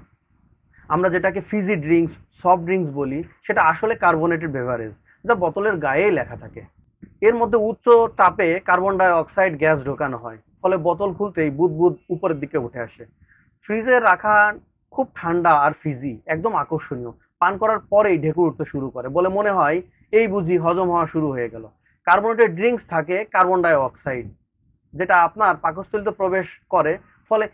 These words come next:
সেই গ্যাসটি ঢেকুর হিসেবে বের হয়ে আসে, যেটাকে আমরা মনে করি যে হজম শুরু হয়ে গেল। কিন্তু ব্যাপারটা এখানেই থেমে থাকে না। সাধারণত এক লিটার কোক, পেপসি, স্প্রাইটের মতো সফট ড্রিঙ্কে প্রায় একশো গ্রাম মতো চিনি থাকে। কিন্তু বিশ্ব স্বাস্থ্য সংস্থা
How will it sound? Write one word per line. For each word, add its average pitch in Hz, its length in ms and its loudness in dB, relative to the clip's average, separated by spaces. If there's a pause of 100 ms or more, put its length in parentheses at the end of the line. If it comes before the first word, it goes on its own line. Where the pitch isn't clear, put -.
(140)
সেই 262 300 0
গ্যাসটি 208 380 0
ঢেকুর 175 260 -2
হিসেবে 185 280 -4
বের 139 220 -6
হয়ে 120 160 -6
আসে, - 240 -20 (340)
যেটাকে 180 280 -4
আমরা 170 260 0
মনে 175 200 -2
করি 170 240 -6
যে 214 100 -4
হজম 147 340 -4
শুরু 127 280 -10
হয়ে 110 180 -16
গেল। 110 160 -20 (460)
কিন্তু 254 160 -2
ব্যাপারটা 233 360 4
এখানেই 208 340 0
থেমে 156 220 -4
থাকে 131 280 -10
না। 110 140 -14 (380)
সাধারণত 196 380 0
এক 185 280 2
লিটার 202 280 -2
কোক, 190 440 0
পেপসি, 180 440 -4
স্প্রাইটের 190 460 -2
মতো 180 380 -4 (360)
সফট 214 180 4
ড্রিঙ্কে 170 340 -2
প্রায় 196 220 2
একশো 196 400 -4
গ্রাম 170 260 0
মতো 165 180 -4
চিনি 127 260 -8
থাকে। 110 240 -16 (500)
কিন্তু 196 160 -4
বিশ্ব 220 260 -6
স্বাস্থ্য 190 380 -6
সংস্থা 175 540 -4